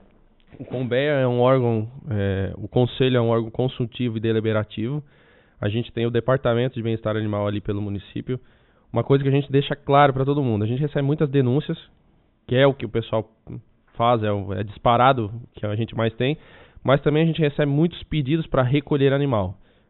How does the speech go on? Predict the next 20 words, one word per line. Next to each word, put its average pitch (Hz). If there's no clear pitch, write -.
É, 98
todas 151
as 139
vezes 135
que -
eu 117
venho 127
aqui, 113
vou 123
frisar 117
mais 117
uma 143
vez, 107
o 101
Conbeia 117
não 127
recolhe 139
animais 123
de 127
rua. 117